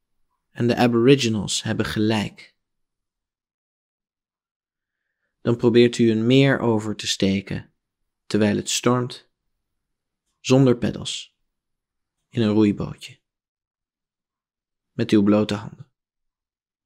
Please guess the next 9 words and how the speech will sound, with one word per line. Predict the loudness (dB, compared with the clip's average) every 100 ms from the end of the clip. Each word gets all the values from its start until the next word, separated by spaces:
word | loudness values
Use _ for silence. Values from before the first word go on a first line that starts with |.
| _ _
Dat | -2 -2
is | -4 -4 -6
volstrekt | -8 -8 -2 -2 -2 -12 -8
onmogelijk. | -4 -4 -6 -12 -20 _ _ _ _ _ _ _ _ _ _ _ _ _ _ _ _ _ _ _ _ _ _ _ _ _ _ _ _ _ _ _ _ _ _ _ _ _ _ _ _ _ _ _ _ _ _ _ _
De | -8 -2
vriend | 2 2 0 -8 -18 _ _ _ _ _ _ _ _ _ _ _ _
met | -8 -4
zijn | 0 0
vrouw, | 0 -2 -2 -6